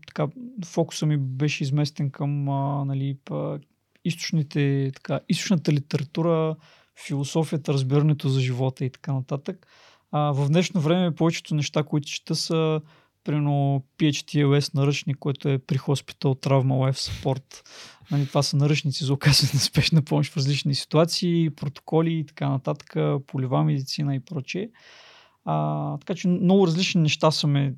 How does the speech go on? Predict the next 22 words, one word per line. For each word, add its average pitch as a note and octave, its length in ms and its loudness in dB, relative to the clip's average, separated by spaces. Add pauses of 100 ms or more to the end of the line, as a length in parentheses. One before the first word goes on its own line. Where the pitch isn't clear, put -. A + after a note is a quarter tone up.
(100)
как C#3+ 140 -2
да B2+ 60 -4
кажа, C3 300 -4
формирали D3+ 680 2
и C#3 60 2
допълвали, C3 760 2 (400)
а, C3+ 420 -4 (220)
през, D#3 380 -8
а, - 300 -8
така, - 180 -10
през, - 600 -14 (400)
през C#3+ 140 -2
годините. C3+ 680 -4 (640)
Просто F#3+ 280 -10
предполагам, D3 420 -2
че - 120 -10
всяка, C#3+ 560 -6 (240)
как D3+ 140 -10
да C3+ 60 -8
кажа, C3+ 380 -6
всяка - 300 -4
петилетка, - 600 0